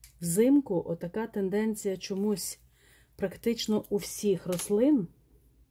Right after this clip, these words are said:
Зараз я попробую тут подивитися. Як я вже сказала, я буду зачищати сьогодні сірничком, бо воно має, сірник має сірку,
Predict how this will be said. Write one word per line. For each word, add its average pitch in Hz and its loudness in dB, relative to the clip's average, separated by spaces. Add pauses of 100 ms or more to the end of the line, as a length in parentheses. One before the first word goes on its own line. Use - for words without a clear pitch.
(1160)
Зараз 170 -16
я 165 -8
попробую 170 -6
тут - -14
подивитися. 165 -4 (360)
Як 190 -8
я 196 -2
вже 185 -6
сказала, 208 -4
я 190 -6
буду 208 -4
зачищати 185 -2 (800)
сьогодні 190 -4
сірничком, 180 -2 (3250)
бо 170 2
воно 180 4
має, 190 0
сірник 196 -2
має 170 2
сірку, 254 -2